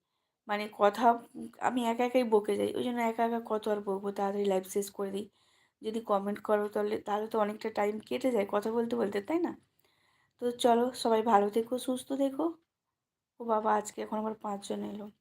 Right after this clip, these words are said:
ভাবলাম লাইভটা শেষ করে দেবো। Yes, I daughter in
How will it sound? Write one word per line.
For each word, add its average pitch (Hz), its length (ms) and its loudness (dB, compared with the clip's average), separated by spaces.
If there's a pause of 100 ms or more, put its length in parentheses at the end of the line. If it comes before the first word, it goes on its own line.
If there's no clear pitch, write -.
(1400)
ভাবলাম 233 260 -2
লাইভটা 226 340 2
শেষ 240 240 0
করে 254 180 -4
দেবো। 233 180 -6 (1400)
Yes, 240 340 -4 (1300)
I 233 180 -8 (3500)
daughter 247 360 -10
in 233 200 -4